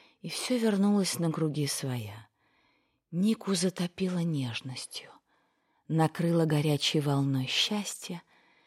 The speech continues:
и абсолютной, необсуждаемой любви. Повернувшись к Илье, она обняла его за шею. Прошептать: «Любимый мой, самый лучший,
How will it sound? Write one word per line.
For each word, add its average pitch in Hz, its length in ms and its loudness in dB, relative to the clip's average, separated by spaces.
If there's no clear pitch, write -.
и 147 100 -4
абсолютной, 180 1080 -2
необсуждаемой 131 1160 -2
любви. 107 540 -10
Повернувшись 190 800 4
к - 140 -6
Илье, 202 420 2
она 196 240 2
обняла 202 380 6
его 185 200 2
за 180 160 -2
шею. 156 520 -6
Прошептать: - 1000 -4
«Любимый 156 640 -4
мой, 147 460 -12
самый 170 400 0
лучший, 165 640 -6